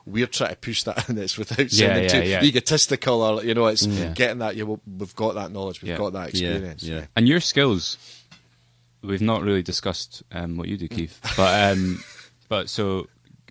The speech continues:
Speaker 2: essentially, Keith, we, we had a quick chat yesterday
Speaker 1: Yeah,
Speaker 2: about,
Speaker 1: yeah.
Speaker 2: about what you guys do. So, in the simplest way possible,
Speaker 1: <laughs> Yeah.
Speaker 2: um,
Speaker 1: I'll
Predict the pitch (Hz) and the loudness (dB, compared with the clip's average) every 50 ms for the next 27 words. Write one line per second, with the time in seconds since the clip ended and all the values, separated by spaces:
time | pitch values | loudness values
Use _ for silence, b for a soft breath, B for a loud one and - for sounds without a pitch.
0 | - _ _ - 104 - 131 139 143 139 - 98 87 90 87 - - - 113 107 | -20 _ _ -6 -2 2 4 4 4 4 4 2 2 2 0 -2 -2 0 0 0
1 | - - - - 98 107 107 - - 101 107 110 104 98 98 92 - - - - | -2 -8 -16 -6 -2 -2 -2 0 2 4 6 6 6 4 2 0 -2 -4 -6 -6
2 | - - 95 82 78 85 95 95 - - - 107 104 98 82 85 82 - - 90 | -6 -4 -6 -4 -2 -4 -4 -6 -8 -6 -4 -2 -2 -2 -2 -4 -6 -4 -4 -4
3 | 95 85 82 85 82 82 80 82 82 - 80 82 80 78 - 92 87 82 80 B | -4 -4 -4 -4 -6 -6 -6 -8 -8 -6 -6 -8 -8 -8 -8 -8 -8 -8 -10 B
4 | B B B B B B - - 95 87 85 - _ _ _ _ _ _ _ - | B B B B B B -12 -8 -6 -6 -6 -6 _ _ _ _ _ _ _ -20
5 | - _ _ _ _ _ _ _ _ _ _ _ _ _ _ _ _ _ _ _ | -20 _ _ _ _ _ _ _ _ _ _ _ _ _ _ _ _ _ _ _
6 | _ _ _ _ _ _ _ 92 92 90 90 - - 107 104 92 101 92 85 - | _ _ _ _ _ _ _ -6 -4 -4 -4 -2 -2 -2 -2 0 -2 -2 -2 -2
7 | 90 87 82 - - 110 110 107 - - 85 80 78 85 87 92 - - - 175 | -2 -4 -4 -2 0 0 0 0 0 -2 -2 0 0 0 0 -4 -2 4 4 4
8 | - 98 98 95 92 92 - 104 110 | 6 6 4 4 6 4 4 2 0